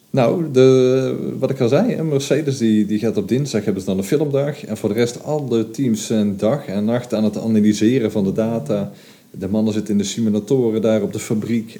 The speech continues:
Alles wat getest is, wordt, ja, wordt gewoon, ja, nog een keer nagespeeld, zeg maar.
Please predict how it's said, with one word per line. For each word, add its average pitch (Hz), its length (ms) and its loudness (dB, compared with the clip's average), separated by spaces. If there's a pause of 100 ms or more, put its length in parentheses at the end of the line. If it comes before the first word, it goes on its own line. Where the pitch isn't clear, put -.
Alles 131 580 0
wat - 300 -4 (360)
getest - 680 -4
is, 107 320 0
wordt, 104 500 -4
ja, 120 200 -4
wordt 104 420 -4
gewoon, 98 380 0 (840)
ja, 98 280 -4 (220)
nog 127 220 -2
een 117 80 -6
keer 101 400 0
nagespeeld, 120 1000 -2
zeg 107 240 0
maar. 98 200 0